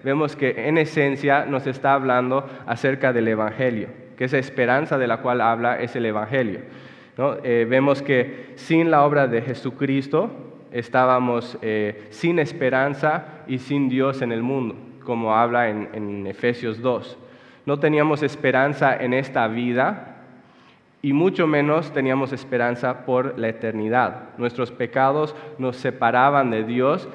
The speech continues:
y proyectaban una oscura y tenebrosa sombra sobre absolutamente cada aspecto de nuestras vidas.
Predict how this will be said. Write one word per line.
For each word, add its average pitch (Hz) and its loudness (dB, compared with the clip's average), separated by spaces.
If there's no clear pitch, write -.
y 131 -4
proyectaban 131 2
una 135 0
oscura 143 0
y 139 0
tenebrosa 135 0
sombra 123 -4
sobre 123 -2
absolutamente 135 -2
cada 135 2
aspecto 131 -4
de 127 -2
nuestras 120 -4
vidas. 131 -4